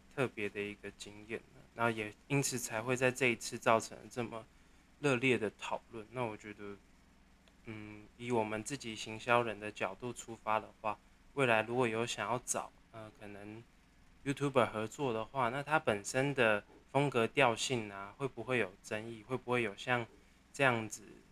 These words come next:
这次事件一样，会有一些，呃，因为观众族群的不同而导致一些认知上的不同？这些都是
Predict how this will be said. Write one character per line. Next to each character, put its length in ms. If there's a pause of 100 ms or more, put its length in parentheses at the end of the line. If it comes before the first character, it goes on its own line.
(180)
这 140
次 160
事 240
件 320
一 20
样， 280
会 100
有 160
一 60
些， 440 (600)
呃， 260
因 160
为 180
观 240
众 380 (440)
族 160
群 220
的 80
不 220
同 320 (200)
而 80
导 200
致 140
一 80
些 180
认 200
知 160
上 240
的 80
不 160
同？ 200 (120)
这 60
些 160
都 160
是 240